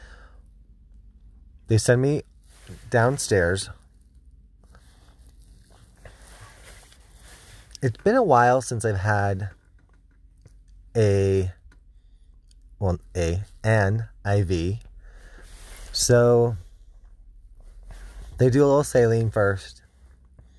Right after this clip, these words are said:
after I lay on the cat scan machine. And she said, "You'll feel a little, you'll taste some salt." Like, "How the fuck is that <laughs> possible? That's so weird."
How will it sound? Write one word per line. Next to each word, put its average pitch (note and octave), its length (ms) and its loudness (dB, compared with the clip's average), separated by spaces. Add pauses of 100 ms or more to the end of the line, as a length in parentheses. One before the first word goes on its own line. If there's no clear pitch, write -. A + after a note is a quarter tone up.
(380)
after G#2 200 0
I A2 40 4
lay G#2+ 140 2
on G2+ 120 0
the F#2+ 80 -6
cat - 260 -4
scan E2+ 260 -8
machine. E2 420 -10 (1300)
And A#2 420 2 (1500)
she - 160 -6
said, C3+ 220 2
"You'll C3 120 2
feel C#3+ 240 2
a C#3+ 80 0
little, B2 340 0
you'll B2 180 -2
taste C3 420 0
some B2+ 180 -6
salt." A#2 400 2 (760)
Like, G#2 140 -14
"How G2 120 -4
the A2 120 -2
fuck A2 240 -4
is F2+ 140 -2
that F#2+ 200 0
<laughs> - 0 -
possible? E2 760 -2 (240)
That's G#2 200 -4
so G#2 220 0
weird." F#2+ 360 -2